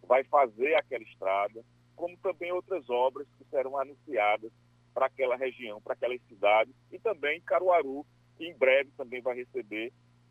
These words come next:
a comitiva do governador anunciando obras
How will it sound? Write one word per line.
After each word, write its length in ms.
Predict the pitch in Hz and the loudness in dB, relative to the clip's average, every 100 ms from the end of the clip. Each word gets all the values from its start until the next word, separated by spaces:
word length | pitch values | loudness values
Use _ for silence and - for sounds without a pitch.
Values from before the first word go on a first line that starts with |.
| - | -2
a 120 | 117 | -2
comitiva 540 | - 135 135 - 139 127 | -2 -8 -12 -12 -8 -8
do 100 | 127 | -8
governador 800 | 123 117 117 110 101 107 117 127 _ _ - | -8 -4 -2 -4 -6 -6 -6 -6 _ _ -2
anunciando 680 | 113 127 135 - 127 127 127 | 0 0 -6 -14 -12 -8 -2
obras 320 | 123 120 123 | 0 0 -6